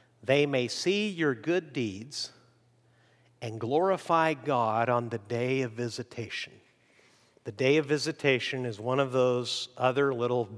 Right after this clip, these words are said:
dense little biblical phrases where Peter quietly reminds them with just those words, one day God will come and judge every person.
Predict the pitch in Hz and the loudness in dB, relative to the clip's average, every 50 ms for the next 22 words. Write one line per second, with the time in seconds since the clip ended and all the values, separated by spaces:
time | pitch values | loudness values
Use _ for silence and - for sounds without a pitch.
0 | 101 - - 131 127 139 156 - - - 143 123 123 117 - - 123 120 131 131 | -12 -6 -2 -2 -2 -2 -4 -6 -4 -2 0 0 0 0 0 0 0 2 2 0
1 | 123 - 151 143 - - - 127 120 113 107 - - 107 113 - - - - - | 0 -2 -6 -6 -2 0 2 2 2 0 -2 -6 -10 -12 -12 -14 -14 -14 -14 -18
2 | - - - - 127 120 - - - 131 135 123 127 123 113 - - - - 127 | -18 -16 -10 -6 -6 -6 -6 -4 -2 -2 0 0 0 -2 -4 -8 -14 -6 0 2
3 | 120 127 135 139 143 - 147 151 147 139 143 151 143 135 123 117 113 113 113 - | 4 4 4 4 2 0 -2 -4 -4 -2 -2 -2 -2 0 0 0 0 -2 -6 -6
4 | - 120 113 107 104 - - - 151 180 170 - - 156 175 180 180 160 - - | -6 -6 -6 -6 -10 -10 -2 0 0 2 0 -2 -4 -2 0 0 0 0 -4 -6
5 | 123 113 107 113 113 117 110 - - - - - - - - 117 110 107 120 139 | -4 -4 -2 -2 -2 -4 -4 -6 -10 -14 -16 -18 -20 -20 -18 -10 -2 2 4 4
6 | 156 160 151 156 147 147 151 139 120 143 131 131 135 135 131 127 120 117 - - | 4 2 4 4 4 4 4 2 2 4 4 4 4 2 0 -4 -6 -6 -6 -2
7 | - 139 143 147 147 123 113 113 104 - 127 123 127 120 113 127 120 123 117 131 | 0 0 0 0 0 -2 -4 -6 -6 -6 -4 -4 -4 -2 -2 -2 -2 -2 0 -2
8 | 131 135 - - 107 92 - - - - | -6 -6 -6 -8 -10 -8 -8 -10 -12 -12